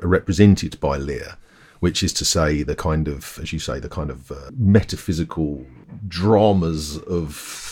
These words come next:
the human experience that have gone on in times past in this kingdom he, he, Keats has been born into.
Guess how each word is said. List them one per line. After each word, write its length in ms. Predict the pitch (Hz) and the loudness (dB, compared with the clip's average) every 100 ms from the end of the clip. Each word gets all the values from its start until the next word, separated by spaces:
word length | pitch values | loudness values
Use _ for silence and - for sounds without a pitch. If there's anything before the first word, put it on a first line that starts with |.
| 76 85 | -12 -8
the 540 | 87 76 71 78 78 | -8 -8 -12 -14 -16
human 300 | - 117 90 | 0 2 4
experience 920 | 82 - - 95 85 78 76 - - | 2 -2 0 2 2 0 -4 -8 -8
that 140 | 92 82 | -8 -8
have 340 | 80 78 76 | -10 -14 -8
gone 200 | - 85 | -2 0
on 340 | 85 80 78 78 | 0 -2 -2 -2
in 180 | 82 78 | -2 -2
times 400 | - 87 78 - | 0 0 -2 -4
past 420 | - 82 78 - | -4 -2 -4 -6
in 120 | 78 | -4
this 240 | 82 - - _ | -4 -6 -12 _
kingdom 380 | - 107 82 73 | -2 0 0 -2
he, 120 | 73 - - 98 | -6 -10 -6 -2
he, 420 | 90 - - 92 | -2 -4 -6 -6
Keats 340 | - 101 92 - | -2 -2 -2 -4
has 100 | 78 | -4
been 180 | 85 | -2
born 240 | 80 90 85 | 0 0 0
into. 240 | 69 - | -2 -8